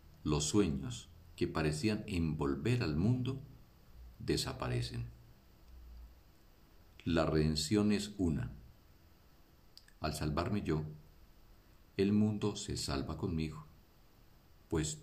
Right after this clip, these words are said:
todos tenemos que ser redimidos juntos. El miedo se presenta en múltiples formas, pero el amor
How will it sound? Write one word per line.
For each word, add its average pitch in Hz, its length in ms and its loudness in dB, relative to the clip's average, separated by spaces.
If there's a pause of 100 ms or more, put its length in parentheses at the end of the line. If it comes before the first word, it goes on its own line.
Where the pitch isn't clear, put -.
todos 113 400 2
tenemos 82 460 0
que 90 100 2
ser 85 240 0
redimidos 78 600 2
juntos. 80 640 -2 (2250)
El 87 140 2
miedo 123 380 4
se 151 120 0
presenta 101 520 0
en 101 100 0
múltiples 127 720 2
formas, 78 480 0
pero 76 240 0
el 69 80 0
amor 113 320 2